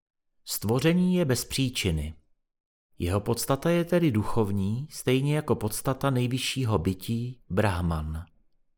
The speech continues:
Materiálnost stvořeného světa je jen jako vzdušný zámek. Je to iluzorní představa, jež se objevila v mysli jedince. Stvořitel je mysl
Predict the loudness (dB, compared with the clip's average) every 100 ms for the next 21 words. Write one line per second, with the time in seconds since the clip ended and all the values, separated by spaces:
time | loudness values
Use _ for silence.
0 | _ _ _ _ _ _ _ _ _ _
1 | -6 -6 0 2 4 4 4 0 -2 -6
2 | -6 0 2 4 4 4 2 0 2 2
3 | 2 2 0 -2 -6 0 2 2 2 2
4 | 0 2 0 0 0 2 4 4 2 0
5 | -4 -16 _ _ _ _ _ -4 0 0
6 | 2 0 0 0 2 0 -2 -4 -2 0
7 | 2 2 2 0 -2 -2 0 2 2 2
8 | 0 0 0 0 0 2 2 2 0 -2
9 | -6 -6 -12 _ _ _ _ _ _ _
10 | _ _ _ _ _ _ _ _ _ -14
11 | -4 0 2 2 2 2 2 2 0 -4
12 | -4 -6 -6